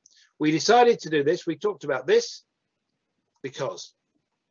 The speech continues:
So it's multiple choice plus, I'd call that, sort of enhanced version of multiple choice. Um, so we've got peer assessment and description of processes, the idea of students describing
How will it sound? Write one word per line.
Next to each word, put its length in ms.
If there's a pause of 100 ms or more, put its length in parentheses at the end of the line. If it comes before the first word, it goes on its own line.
(640)
So 160
it's 280
multiple 400
choice 340
plus, 440
I'd 180
call 160
that, 200
sort 160
of 60
enhanced 580
version 280
of 60
multiple 360
choice. 380 (1700)
Um, 400 (1080)
so 180
we've 120
got 260
peer 260
assessment 600
and 120
description 560
of 80
processes, 880 (560)
the 160
idea 640
of 80
students 440
describing 840